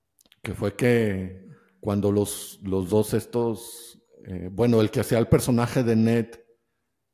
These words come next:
y al que hacía el personaje de, de la morra,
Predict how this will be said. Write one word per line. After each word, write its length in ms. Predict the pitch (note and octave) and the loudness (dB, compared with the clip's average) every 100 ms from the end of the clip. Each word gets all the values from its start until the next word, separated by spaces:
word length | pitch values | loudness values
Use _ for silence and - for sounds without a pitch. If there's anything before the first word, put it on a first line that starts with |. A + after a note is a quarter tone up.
| _ | _
y 100 | G2 | -6
al 160 | G2 G2 | -4 -2
que 80 | G#2 | -4
hacía 160 | A2+ | -2
el 80 | G2+ | 0
personaje 560 | - A2 A#2 G#2+ - A#2+ | 0 -2 0 -2 0 0
de, 320 | A2+ G2 F2+ | 2 0 -4
de 240 | - F2+ | -6 -6
la 140 | F2+ F#2 | -2 2
morra, 640 | G#2+ A2+ A2 A#2+ - - | 6 6 6 -4 -10 -20